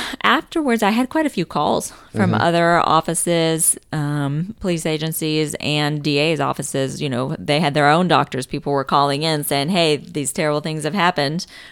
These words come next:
Speaker 1: Um, we're looking into it. How do we go about it?" So I think that people are considering it now, you know, looking into it.
Speaker 2: Yeah.
Speaker 1: I've, I've not heard about many where,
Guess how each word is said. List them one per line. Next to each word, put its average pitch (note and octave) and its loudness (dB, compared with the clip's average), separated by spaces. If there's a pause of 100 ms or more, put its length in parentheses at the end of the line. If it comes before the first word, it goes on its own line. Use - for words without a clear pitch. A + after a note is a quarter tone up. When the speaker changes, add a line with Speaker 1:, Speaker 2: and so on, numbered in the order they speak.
(120)
Speaker 1:
Um, C#3 -4
we're D3 -2
looking D3+ -4
into E3+ 0
it. C#3+ 0
How D#3+ 0
do C#3 -2
we C#3 -4
go C3+ 0
about C#3 4
it?" - -2
So - -2
I C#3 2
think F3 -2
that D#3 -2 (640)
people E3 0
are C#3+ 4
considering D3+ 0
it - -10
now, G2+ -4
you C#3+ -4
know, C3 -4
looking D#3 -2
into D3 -2
it. A2+ -4
Speaker 2:
Yeah. F#2+ 2
Speaker 1:
I've, C3 0
I've D3+ 0
not E3+ 2
heard F3 2
about C#3+ 2
many D#3 0
where, C#3+ -2